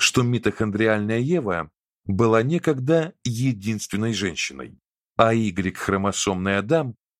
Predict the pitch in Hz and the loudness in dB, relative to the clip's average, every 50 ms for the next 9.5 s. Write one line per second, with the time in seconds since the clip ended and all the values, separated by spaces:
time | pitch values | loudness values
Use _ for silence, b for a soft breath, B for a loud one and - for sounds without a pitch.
0 | _ - 107 101 117 131 117 98 95 110 110 101 - - - 92 90 90 90 92 | _ -4 -2 0 0 -2 -2 -2 -2 -4 -4 -4 -4 -6 -6 -4 -2 -2 -2 -2
1 | 101 104 - - - - 170 160 160 160 156 131 127 113 - - - - 98 90 | -2 -2 0 0 0 0 0 0 0 -2 -2 -2 -2 -2 -2 -2 -2 -2 -2 -2
2 | 82 92 87 85 90 95 - - - 101 80 - - - - - - _ _ _ | -2 -4 -2 -2 -2 -4 -4 -4 -2 -4 -4 -6 -8 -14 -16 -18 -20 _ _ _
3 | _ _ _ _ _ _ _ _ _ _ _ _ _ _ _ _ - 107 104 117 | _ _ _ _ _ _ _ _ _ _ _ _ _ _ _ _ -4 -2 0 0
4 | 135 185 202 180 - - 147 147 139 131 - - - 175 156 - - - - 127 | 2 2 2 2 0 0 -2 0 0 0 0 0 0 0 0 -2 -2 0 0 0
5 | 131 139 143 127 - 135 127 117 - - 139 131 123 123 123 123 113 101 101 110 | 0 0 -2 -2 -2 -2 -2 0 -2 -2 -2 -2 -2 -2 -2 -4 -4 -4 -4 -2
6 | 113 107 101 87 87 76 85 90 95 85 87 - - 160 151 139 - - - 82 | 0 0 0 0 -2 -4 -4 -4 -4 -4 -4 -4 -4 -2 -2 -4 -4 -6 -4 -4
7 | 78 73 71 - _ _ _ _ _ _ _ - - 170 180 170 139 127 131 139 | -4 -4 -6 -10 _ _ _ _ _ _ _ -2 2 2 2 2 0 0 0 0
8 | 135 123 110 101 101 147 151 147 143 135 131 104 92 85 82 92 90 85 78 78 | 0 0 -2 -2 -2 0 2 2 2 0 0 -2 -4 -2 -2 -2 -2 -2 -2 -2
9 | 92 95 90 73 67 - - - - - | -4 -4 -4 -6 -10 -12 -16 -20 -20 -20